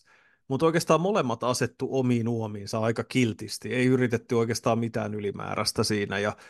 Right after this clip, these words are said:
toki sitten taaempana ryhmää se oli tiukempaa. Bottas sai ihan, ihan hyvän lähdön, siitä hänelle pisteet, eikä tällä kertaa jämähtänyt mihinkään pussiin, että se oli, myös hän, hänet mainittakoon, kun usein näissä lähdöissä vähän suomitaan, niin se on,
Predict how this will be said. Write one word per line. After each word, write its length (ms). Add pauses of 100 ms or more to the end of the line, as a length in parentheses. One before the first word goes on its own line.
(120)
toki 220
sitten 280
taaempana 560 (120)
ryhmää 460
se 120
oli 160
tiukempaa. 520
Bottas 420
sai 160
ihan, 280
ihan 200
hyvän 300
lähdön, 300
siitä 300
hänelle 320 (100)
pisteet, 460
eikä 200
tällä 280
kertaa 400
jämähtänyt 540
mihinkään 400
pussiin, 500
että 200 (540)
se 180
oli, 300 (480)
myös 300
hän, 240
hänet 340
mainittakoon, 600
kun 160
usein 280
näissä 320
lähdöissä 480
vähän 200
suomitaan, 640
niin 140
se 140
on, 120